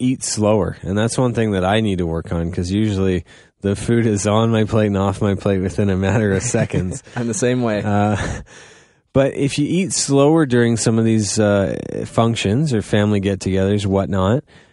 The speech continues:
Speaker 1: then, you know, it won't all hit you at once. You say, "Whoa, I'm full now."
Speaker 2: Yeah.
Speaker 1: It'll be, like, gradual, you know, and you kinda test the waters, right? It's like, it's like jumping in a pool,
Speaker 2: That's
Speaker 1: right?
Speaker 2: right.
Speaker 1: You're gonna dip your toes a little bit,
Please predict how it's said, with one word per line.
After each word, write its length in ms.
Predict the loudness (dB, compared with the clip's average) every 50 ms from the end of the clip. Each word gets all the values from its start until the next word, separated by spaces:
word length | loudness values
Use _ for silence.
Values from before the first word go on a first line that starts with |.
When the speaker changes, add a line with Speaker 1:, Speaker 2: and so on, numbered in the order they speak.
| _ _ _
Speaker 1:
then, 640 | -4 0 2 4 4 4 4 4 4 2 0 -2 -4 -8 _ _ _ _ _ _
you 100 | -2 0
know, 240 | 2 2 2 0 0
it 460 | -2 -4 -8 -12 -14 -8 -4 -2 0
won't 320 | 2 4 4 4 4 4 4
all 180 | 4 2 2
hit 300 | 2 2 0 -2 0 -2
you 80 | -2 -2
at 100 | -2 -2
once. 640 | -2 0 0 -2 -2 -4 -8 -12 -16 -18 -18 _ _ _ _ _ _
You 40 |
say, 120 | -6 -4 -4
"Whoa, 420 | -2 -2 0 2 2 2 2 0 0
I'm 120 | -2 -6
full 400 | -8 -10 -6 -4 -2 -2 -2 -2
now." 340 | -4 -4 -6 -8 -10 -12 -14 _ _ _ _ _ _ -20 -14 -8
Speaker 2:
Yeah. 220 | -6 -6 -6 -6
Speaker 1:
It'll 260 | -6 -4 -2 -2 -2 0
be, 180 | 0 0 0
like, 260 | 2 2 0 0 -2
gradual, 680 | -2 -2 0 0 2 2 0 2 2 2 2 2 2 2
you 100 | 2 2
know, 220 | 2 2 2 2 2
and 160 | 2 2 0
you 120 | 0 -2
kinda 300 | -2 -2 0 0 0 0
test 340 | -2 -2 -2 -2 -2 -2 -2
the 60 | -2 0
waters, 480 | 0 0 0 0 -2 -2 -6 -6 -6
right? 120 | -4 -2 -2
It's 160 | -2 -2 -2
like, 140 | -4 -4 -4 _ -20 -20 _ -18
it's 160 | -12 -6 -4
like 240 | -4 -4 -4 -6 _
jumping 360 | -4 -2 0 0 2 2 2
in 120 | 4 4 2
a 80 | 2
pool, 340 | 0 0 0 0 0 -2 -6 -10 -14 _
Speaker 2:
That's 320 | -18 -8 -4 -2 0 2 2
Speaker 1:
right? 100 | 4 4
Speaker 2:
right. 120 | 4 4
Speaker 1:
You're 80 | 4 4 2
gonna 140 | 2 2 2
dip 220 | 2 0 2 0
your 100 | -2 -2
toes 360 | 0 0 2 2 2 2 2
a 80 | 2 2
little 180 | 2 2 2
bit, 340 | 2 2 2 2 2 0 -4